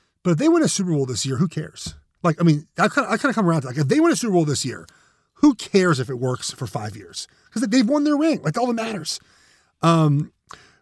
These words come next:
but we, we should see something different. I think the Chiefs have the best chance to beat them because they can score on offense. We often talk about Lamar Jackson and what he does offensively, but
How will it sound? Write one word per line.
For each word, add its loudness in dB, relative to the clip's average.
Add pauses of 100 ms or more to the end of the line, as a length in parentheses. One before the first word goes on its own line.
(100)
but 2
we, 4
we 0
should -2
see 2
something 0
different. -2
I 2
think 0
the 2
Chiefs 0
have 0
the -2
best -2
chance 0
to -8
beat -6
them 0
because -4
they -2
can -8
score -6
on -10
offense. -6 (320)
We -2
often 0
talk 0
about -4
Lamar -2
Jackson -4
and -6
what -4
he -4
does -6
offensively, -6 (500)
but -2